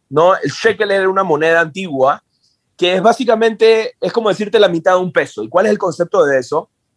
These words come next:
Yo dar la mitad y tener certeza de que la luz se va a manifestar. La luz pone la otra mitad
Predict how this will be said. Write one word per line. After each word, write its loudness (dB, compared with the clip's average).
Yo 2
dar 4
la 2
mitad 2
y -2
tener -2
certeza 0
de -4
que -8
la 0
luz 0
se 0
va 2
a 0
manifestar. -4
La 2
luz 2
pone 2
la 4
otra -4
mitad -10